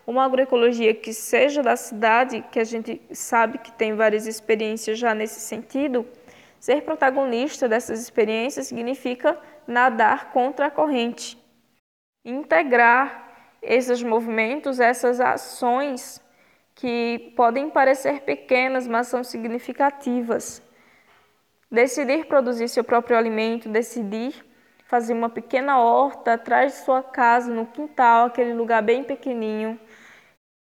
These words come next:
é um ato em si revolucionário. E quando a juventude compreende que essa,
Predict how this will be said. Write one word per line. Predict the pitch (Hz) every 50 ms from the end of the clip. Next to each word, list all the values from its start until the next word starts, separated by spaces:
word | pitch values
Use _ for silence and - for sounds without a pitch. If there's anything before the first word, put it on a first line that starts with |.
| _ _
é | - 254
um | 269 311 330 294
ato | 247 240 240 247 247 - 269 262 - -
em | 247 277 320 330
si | - - - 262 262 269 285 -
revolucionário. | - 233 254 254 254 233 240 254 254 247 262 - - - 277 277 233 226 226 220 214 220 226 - - - _ _ _ _ _ _ _ _ _ _ _ _ _ _ _ _ _ -
E | - 262 294 320
quando | - 302 277 254
a | 262
juventude | 262 254 247 247 247 - 240 233 233
compreende | 240 - 247 247 240 - 240 233 233 233 254 277 294 302
que | - - - 247
essa, | 240 254 277 277 - 320 302